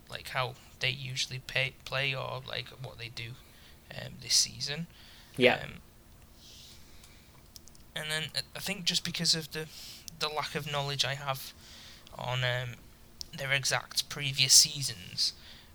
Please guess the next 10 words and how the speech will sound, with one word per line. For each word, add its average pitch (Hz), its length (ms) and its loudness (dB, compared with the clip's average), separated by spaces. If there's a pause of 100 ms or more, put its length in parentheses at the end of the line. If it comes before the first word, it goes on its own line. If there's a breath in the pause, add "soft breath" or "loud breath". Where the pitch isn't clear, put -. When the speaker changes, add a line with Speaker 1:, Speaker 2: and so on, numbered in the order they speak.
Speaker 1:
I'm 131 100 4
just - 240 6
excited 160 480 4
to, 135 200 2
like, - 340 -4 (720 loud breath)
see 131 300 6
who 131 180 -4
I 127 80 -2
gravitate 131 600 -4
towards, 143 680 0